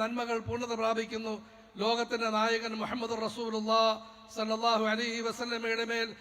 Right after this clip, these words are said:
എല്ലാ പ്രവാചകന്മാർ മഹാത്മാക്കളുടെ മേലും സ്വലാത്ത് സലാമുകൾ.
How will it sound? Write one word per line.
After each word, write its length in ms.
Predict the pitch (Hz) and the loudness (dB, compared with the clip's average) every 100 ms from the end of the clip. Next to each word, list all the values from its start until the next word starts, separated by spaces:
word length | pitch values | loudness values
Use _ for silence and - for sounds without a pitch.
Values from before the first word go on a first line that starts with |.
| - - 190 | -18 -10 -4
എല്ലാ 200 | 214 233 233 233 | 2 4 4 2
പ്രവാചകന്മാർ 680 | 233 240 240 233 233 226 220 220 | 2 2 2 -2 -4 -2 0 2
മഹാത്മാക്കളുടെ 720 | 214 220 220 220 220 214 214 | 2 2 2 -2 0 -2 -2
മേലും 260 | 214 208 208 196 - - | -2 -2 -4 -6 -16 -12
സ്വലാത്ത് 380 | 214 208 220 220 214 | -2 2 4 2 0
സലാമുകൾ. 460 | 214 214 208 202 | 4 4 4 2